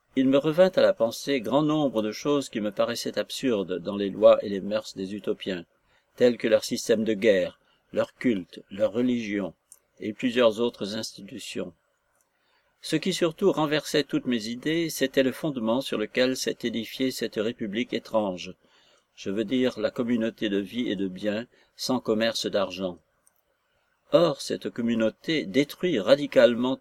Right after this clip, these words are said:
toute noblesse et magnificence, et splendeur et majesté, choses qui, aux yeux de l'opinion publique, font l'honneur et le véritable ornement d'un État. Néanmoins, je n'élevai à Raphaël aucune difficulté,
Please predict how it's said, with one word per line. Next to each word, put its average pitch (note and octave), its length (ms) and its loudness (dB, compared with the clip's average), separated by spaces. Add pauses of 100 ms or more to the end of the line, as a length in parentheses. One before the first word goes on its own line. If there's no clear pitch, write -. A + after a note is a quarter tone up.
toute - 220 -6
noblesse A#2 520 2
et G2+ 60 -6
magnificence, A2 880 -4 (340)
et A#2+ 80 -2
splendeur B2 640 0
et A2+ 120 -6
majesté, A2 600 -4 (520)
choses A#2+ 440 0
qui, G2+ 160 -6
aux G2+ 100 -2
yeux A2+ 300 0
de F#2+ 140 -6
l'opinion G2 420 -2
publique, B2+ 520 -8 (400)
font D#3 220 0
l'honneur A2+ 480 8
et A#2+ 60 0
le G#2+ 80 2
véritable A#2 540 4
ornement G#2+ 480 6
d'un G2 180 -4
État. F#2+ 360 -4 (920)
Néanmoins, C#3 680 2
je G#2+ 160 -4
n'élevai C3 480 0
à G2 100 -2
Raphaël A#2+ 540 2
aucune D3 340 0
difficulté, A2+ 720 -6